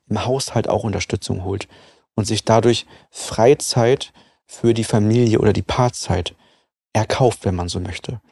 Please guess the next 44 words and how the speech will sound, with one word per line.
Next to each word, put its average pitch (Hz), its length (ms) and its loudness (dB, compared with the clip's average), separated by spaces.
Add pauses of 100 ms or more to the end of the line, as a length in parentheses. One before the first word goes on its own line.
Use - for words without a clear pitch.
(100)
Und 101 160 -2
sich 104 140 -4
diesen 131 280 0
Stress - 380 2
nimmt, 143 280 2
im, 110 300 0
im 104 200 0
Haushalt 127 420 4
auch 139 140 4
noch 143 160 0
alles 104 280 0
leisten 104 380 0
zu - 160 -4
müssen, 139 400 -2 (380)
sondern 107 280 0
dann 113 200 2
wirklich 117 280 2
sich 110 160 -4
diese 104 220 -6
Freizeit 101 760 -2
holt. 127 300 4 (520)
Und, 110 320 -4
und - 240 0 (1000)
das 110 160 0
ist 117 120 -6
bei 110 120 2
den 107 240 0
Paaren, 117 460 2
die 110 80 2
ich - 100 0
jetzt 143 200 2
meine, 127 340 4
kein 151 260 2
finanzielles - 600 0
Thema. 92 340 -2
Also 104 220 -2
die, 107 200 -2
die 123 240 0
haben 120 340 2
das - 260 -2
Geld, 98 300 4
das 92 120 -2
zu - 160 -6
tun. 135 340 0